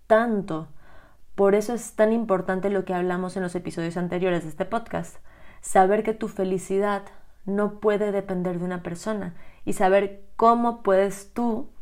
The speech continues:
construir una vida apasionante. Ahora, si estoy en una relación con un chico y decidimos terminar, yo sé que voy a tener una vida feliz sin él.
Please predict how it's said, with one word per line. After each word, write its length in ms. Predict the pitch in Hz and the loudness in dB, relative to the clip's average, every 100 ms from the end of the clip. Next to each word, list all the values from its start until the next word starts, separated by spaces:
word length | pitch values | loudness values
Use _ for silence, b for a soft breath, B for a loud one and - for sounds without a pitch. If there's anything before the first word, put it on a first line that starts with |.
| b b b - | b b b 0
construir 600 | 202 196 196 190 190 - | 2 2 0 2 2 0
una 280 | - 202 185 | -4 -2 0
vida 420 | 180 190 180 175 - | 0 0 0 -4 -8
apasionante. 800 | - - 175 - 170 170 165 - - - b b b b b | -10 -6 -6 -6 -6 -4 -4 -6 -10 -16 b b b b b
Ahora, 480 | - 202 226 240 214 | 6 10 10 10 6
si 100 | 220 | 4
estoy 200 | 190 214 | 4 6
en 80 | 214 | 6
una 160 | 220 220 | 6 6
relación 440 | 202 180 180 202 | 6 4 2 0
con 180 | 196 190 | 2 2
un 120 | 196 | 0
chico 400 | - 220 185 - | -2 -2 -2 -2
y 80 | 214 | 2
decidimos 600 | 196 190 185 185 208 208 | 2 2 -2 0 0 2
terminar, 640 | 202 190 185 214 202 208 - - - - | 0 2 0 0 -2 -6 -12 -14 -12 -8
yo 280 | 180 226 226 | 2 4 4
sé 540 | - - 240 254 - - | -2 -2 0 0 -6 -6
que 100 | - | 2
voy 140 | 196 196 | 4 4
a 80 | 196 | 2
tener 240 | 196 190 | 0 0
una 160 | 190 180 | 0 2
vida 200 | 185 185 | 0 -2
feliz 520 | - 180 185 190 - | -4 -2 -2 -4 -6
sin 240 | - 180 | -6 -4
él. 240 | 180 165 | -4 -6